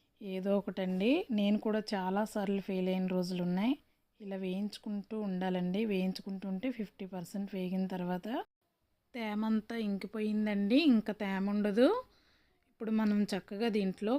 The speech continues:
కారం, మసాలా, పసుపు యాడ్ చేసుకొని ఒక రెండు నిమిషాలు హై ఫ్లేమ్‌లోనే కలుపుతూనే ఉండాలండి. అస్సలు ఆపకూడదు. ఆగితే గనక మనకి కూర మాడిపోతుంది, ఇంకా అడుగంటుతుంది కూడా.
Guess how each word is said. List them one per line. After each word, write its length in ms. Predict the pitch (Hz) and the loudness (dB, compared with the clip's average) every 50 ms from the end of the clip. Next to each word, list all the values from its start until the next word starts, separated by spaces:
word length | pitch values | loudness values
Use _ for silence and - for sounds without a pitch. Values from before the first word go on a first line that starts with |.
| 285 - | -2 -4
కారం, 460 | - 226 202 196 196 196 202 196 202 196 | -6 -6 -4 -4 -2 -2 -2 0 0 -2
మసాలా, 580 | 190 190 190 - - - 214 202 190 190 190 190 | -2 -2 -2 -4 -2 0 0 2 2 2 2 0
పసుపు 520 | - - 196 190 - - - _ - 202 214 208 | 0 -2 -4 -4 -6 -8 -14 _ -12 -10 -8 -6
యాడ్ 320 | 202 196 190 185 175 175 - | -4 -2 -2 -2 -4 -6 -8
చేసుకొని 540 | 214 202 196 - - - 208 196 220 262 381 453 466 - _ _ _ _ _ _ _ _ _ | -8 -8 -8 -8 -10 -12 -6 0 2 2 2 0 -4 -10 _ _ _ _ _ _ _ _ _
ఒక 160 | 262 - - 233 | -20 -10 -6 -2
రెండు 300 | 226 214 202 196 202 208 | 0 0 2 2 4 4
నిమిషాలు 520 | 208 202 196 196 185 - - 240 233 226 | 4 4 4 2 2 4 4 6 6 6
హై 240 | 202 - 208 185 185 196 | 6 4 4 4 4 4
ఫ్లేమ్‌లోనే 600 | 190 - 226 220 220 226 226 226 226 233 233 240 | 2 2 0 2 4 4 6 6 8 8 8 6
కలుపుతూనే 680 | 240 - 208 185 185 190 - _ 240 226 233 233 254 269 | 6 4 0 0 0 -2 -6 _ -4 0 4 8 10 10
ఉండాలండి. 680 | 277 254 214 202 196 196 196 190 190 185 185 185 202 254 - 466 571 - - 202 | 12 10 10 8 8 6 6 6 6 4 4 6 6 6 6 4 2 -2 -8 -14
అస్సలు 340 | 202 180 - - 220 190 185 | -16 -16 -10 -6 -4 -2 -2
ఆపకూడదు. 640 | 180 175 180 190 214 202 - 208 196 190 202 214 254 247 226 196 | -2 -2 -2 -4 -4 -4 -4 -4 -4 -2 -2 0 0 0 2 2
ఆగితే 380 | 190 185 190 202 233 240 269 247 220 | 2 2 4 2 2 2 2 0 2
గనక 320 | 220 208 202 196 - 269 302 339 | 2 0 0 -2 -2 -4 -2 0
మనకి 340 | 320 254 220 202 190 - 208 196 | 2 2 2 2 0 0 -4 -6
కూర 280 | - - 208 202 208 233 | -6 -8 -8 -6 -4 -2
మాడిపోతుంది, 840 | 214 196 180 180 185 208 220 220 214 208 233 214 214 220 247 311 427 453 - _ _ _ - _ _ _ - | -2 0 0 -2 -2 0 -2 -2 -2 0 0 2 4 4 4 4 2 0 -4 _ _ _ -20 _ _ _ -4
ఇంకా 220 | 240 240 226 254 220 | -2 0 2 2 4
అడుగంటుతుంది 800 | 190 185 196 208 214 220 220 214 208 - 214 202 202 196 196 | 4 4 4 6 6 6 6 4 4 0 0 0 0 0 0
కూడా. 300 | 190 190 190 185 220 254 | 0 0 0 2 2 2